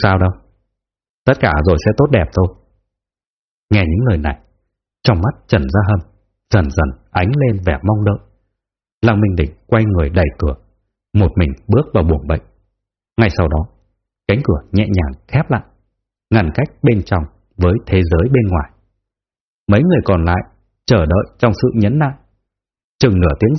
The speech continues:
sau, cánh cửa buồng bệnh lại mở ra. Lăng Minh Đỉnh xuất hiện trước mặt mọi người. Bác sĩ Bành vội hỏi ngay: "Thế nào rồi?"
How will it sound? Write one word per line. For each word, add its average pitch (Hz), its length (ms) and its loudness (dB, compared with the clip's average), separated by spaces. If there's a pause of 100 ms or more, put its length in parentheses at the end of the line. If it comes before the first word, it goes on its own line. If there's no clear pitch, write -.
sau, 127 240 0 (460)
cánh 117 200 0
cửa 78 240 2
buồng 80 180 0
bệnh 92 160 0 (220)
lại 110 140 0 (100)
mở 85 60 0 (160)
ra. 98 140 0 (720)
Lăng 107 200 2
Minh 98 120 0
Đỉnh 73 200 -2 (180)
xuất 156 120 0
hiện 139 220 -2 (100)
trước - 140 -2 (100)
mặt 127 200 -2
mọi 104 160 0
người. 82 180 -2 (720)
Bác 110 120 2
sĩ 151 220 -2
Bành 80 180 0 (160)
vội 104 240 2
hỏi 80 180 0
ngay: 90 120 0 (920)
"Thế 110 80 4
nào 113 160 2
rồi?" 76 180 -2